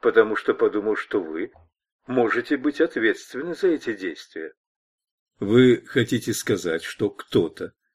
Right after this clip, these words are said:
ещё был подвергнут такому же воздействию?" Недоверчиво осведомился Гроссвенф, пытаясь осмыслить происходящее. "Я удивлён, что ему подверглись и вы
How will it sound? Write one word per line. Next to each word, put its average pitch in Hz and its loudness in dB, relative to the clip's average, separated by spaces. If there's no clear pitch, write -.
ещё - 2
был 87 0
подвергнут 87 -8
такому 76 -6
же 80 -12
воздействию?" 82 -12
Недоверчиво 113 4
осведомился 107 -2
Гроссвенф, 98 -6
пытаясь 120 2
осмыслить 117 -6
происходящее. 113 -6
"Я 92 0
удивлён, 104 0
что - -4
ему 101 -4
подверглись 107 4
и 107 -4
вы 107 -4